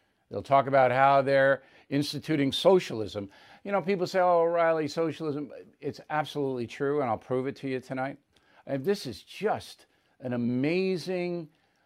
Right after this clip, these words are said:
series of events that we are witnessing.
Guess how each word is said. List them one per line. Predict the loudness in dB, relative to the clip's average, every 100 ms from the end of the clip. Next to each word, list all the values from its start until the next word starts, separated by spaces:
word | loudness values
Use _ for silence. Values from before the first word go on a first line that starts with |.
| _ _ _ _
series | -12 -2 0 0 -2
of | -4
events | -6 -8 -10
that | -10
we | -8 -6
are | -6
witnessing. | -6 -8 -10 -18 -20